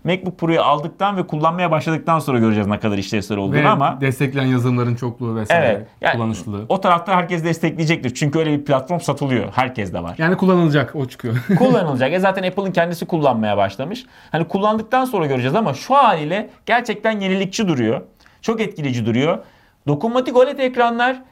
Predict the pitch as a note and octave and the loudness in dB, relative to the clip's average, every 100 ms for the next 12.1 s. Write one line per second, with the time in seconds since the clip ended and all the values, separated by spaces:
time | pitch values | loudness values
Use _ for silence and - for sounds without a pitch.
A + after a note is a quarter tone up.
0 | _ - F3 A3+ B3+ A3+ E3+ F#3 G3 A3+ | _ 0 2 2 2 0 0 0 -2 0
1 | C#4 C#4 B3+ G3+ G3 A3+ G3 E3 A#3+ B3 | 4 4 4 -2 0 -2 0 0 0 0
2 | G3 G3+ G3+ F3 F#3 D3 G2+ G#2 C3+ D3 | 0 2 2 0 -2 0 0 0 -4 -4
3 | - G#3 A#3+ G3 C#3+ A2+ A2+ A2 C3+ C3 | 0 0 0 -2 -2 -2 -2 -8 -8 -6
4 | A#3+ G#3+ F3+ D#3 D#3 G#3+ C#3 C#3 D#3+ F#3+ | -4 -2 0 0 0 0 0 2 4 2
5 | D#3+ B2+ A2+ G#2 F#2 F#2+ D3 F3+ F3 G3 | 0 -2 -2 -2 -2 0 0 0 -2 -2
6 | F#3 - - F#3+ F3+ E3 - G#3+ - D3+ | -6 -10 -4 0 2 0 -2 -6 -2 -2
7 | F3+ E3 D#3+ E3 G#3 D#3+ C#3+ E3 F#3 - | 0 0 0 0 0 0 0 2 4 4
8 | C3+ A#2 G#2+ G3 - _ _ - E3+ - | 2 -2 -4 -6 -10 _ _ -12 -10 -2
9 | G#3 F3 F#3 - D#3+ E3 F3+ D#3+ C3 E3+ | 0 0 -6 -2 -2 0 0 0 0 -2
10 | - _ - C#3 C3+ C#3 G3+ F#3 D3 D#3+ | -6 _ -6 -4 -2 0 -2 0 -2 -2
11 | F3+ C#3+ - F#3+ F#3 C#3 A#2 G2 G#2 D3 | -2 -2 -2 -4 -2 0 0 0 0 0
12 | F3+ | 0